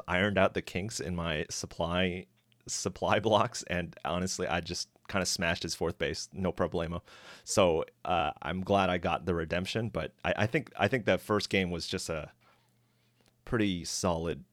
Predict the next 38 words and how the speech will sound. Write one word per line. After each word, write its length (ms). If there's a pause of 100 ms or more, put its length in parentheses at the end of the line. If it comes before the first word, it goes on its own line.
(120)
uh, 380 (1080)
representation 800
of, 200
like, 260
me 240
just 220
being 160
rusty 500
on, 160
like, 280 (140)
multiple 520
fronts 440
in 120
that 160
game, 320
and, 320 (500)
um, 420
I'm 200
really 240
happy 280
I 60
was 120
able 160
to 60
make 180
the 100
adjustments 640
for 120
the, 200
the 100
second 320
game, 220 (520)
and, 360
uh, 340
yeah, 320
it 100
was, 260
uh, 240